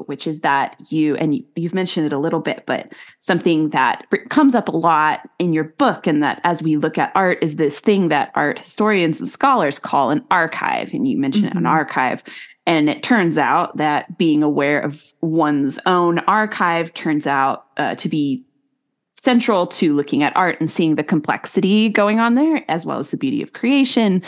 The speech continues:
Speaker 1: and, and other images of God. And so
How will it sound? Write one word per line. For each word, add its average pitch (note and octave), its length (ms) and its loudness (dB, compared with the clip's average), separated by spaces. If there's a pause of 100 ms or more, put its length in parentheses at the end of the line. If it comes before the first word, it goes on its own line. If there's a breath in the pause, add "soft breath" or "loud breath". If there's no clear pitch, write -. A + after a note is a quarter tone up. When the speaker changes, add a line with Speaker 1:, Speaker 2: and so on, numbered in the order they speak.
(520 loud breath)
Speaker 1:
and, E3 520 2 (380)
and D#3+ 360 0 (200)
other E3 180 2
images F3 400 0
of E3 80 -6
God. - 500 -2
And D#3+ 320 -2
so E3+ 400 0